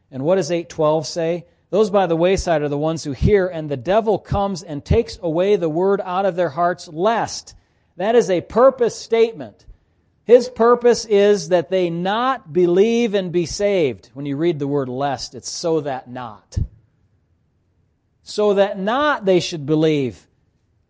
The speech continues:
and be saved. Here we are working to try to help people to believe and be saved, and he's working to try to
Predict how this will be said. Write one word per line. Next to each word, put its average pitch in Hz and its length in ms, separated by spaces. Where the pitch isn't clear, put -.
and 147 160
be 135 120
saved. 120 600
Here 208 220
we 220 80
are 196 160
working 208 460
to 170 80
try 208 240
to 196 100
help 214 240
people 202 360
to 202 200
believe 226 560
and 208 160
be 156 140
saved, 135 480
and 143 80
he's 214 280
working 190 360
to 175 80
try 190 260
to 175 180